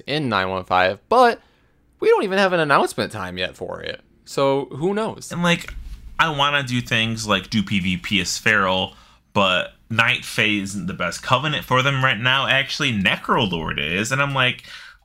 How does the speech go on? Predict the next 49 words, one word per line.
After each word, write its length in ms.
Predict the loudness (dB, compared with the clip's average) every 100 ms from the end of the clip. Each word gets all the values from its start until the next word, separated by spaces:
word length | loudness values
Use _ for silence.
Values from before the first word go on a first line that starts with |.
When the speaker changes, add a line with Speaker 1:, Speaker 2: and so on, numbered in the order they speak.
| -8
Speaker 2:
"Well, 260 | 2 4
like, 200 | 4 0 0
I 80 | -4
can 260 | -4 -2
Necrolord 680 | 0 0 0 0 2 0 0
P 140 | -2 -2
V 140 | -2
P 220 | 0 -2
much 400 | 0 2 0 -2
easier 540 | -4 -2 -2 -2 -2 0
in 80 |
nine 180 | 0 0
one 200 | -2 -6
five, 400 | -2 0 2 -2
and 80 | -4
I 60 | -6
can 120 | -6
just 240 | -6 -6
change 480 | -6 -2 -2 -2 -4
willingly, 580 | -2 0 0 0 0 0
get 200 | -2 -6
forty 260 | -4 -2 -4
free 220 | -6 -8
renown." 480 | -6 -2 0 0 -2 -10 -20 -14
It's 180 | -8 -4
just, 280 | -4 -4 -6
it's 160 | -4
in 100 | 0
a 40 | 0
very 340 | 0 2 2
weird 600 | 0 -4 -2 0 0 -4
state 480 | -4 -4 0 2 2
of 100 | 0
the 120 | -4
game, 720 | -2 0 2 2 0 -2 -4 -6 -18 -6
and 120 | -2
it'd 80 | 0
be 160 | -2
cool 260 | -2 -2 -2
if 40 | 0
they 100 | -2
could 140 | -2
just, 180 | -6 -4
like, 260 | -6 -8
push 240 | -4 -2 0
some 160 | 0 0
things 340 | 0 -2 0
in 160 | 0 0
sooner, 600 | 0 -2 0 2 2 -2